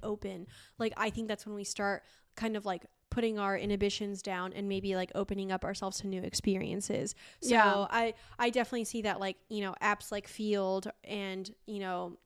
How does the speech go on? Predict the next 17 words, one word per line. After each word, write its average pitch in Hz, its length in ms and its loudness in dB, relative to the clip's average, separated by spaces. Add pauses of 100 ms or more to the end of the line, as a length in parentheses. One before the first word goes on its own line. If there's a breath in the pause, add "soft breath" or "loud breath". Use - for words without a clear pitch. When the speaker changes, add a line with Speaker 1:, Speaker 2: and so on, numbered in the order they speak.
Speaker 1:
things 208 420 -2
or, 214 100 -2
like, 202 220 -4
events 208 320 -4
like 196 160 -6
play 202 220 -2
parties 190 480 -8
and 196 260 -8
sex - 220 -6
parties 190 540 -10
and 196 220 -10
all 196 160 -2
those 202 220 -2
kind 196 160 -6
of 190 60 -8
things. 196 200 -6
Like, 180 140 -6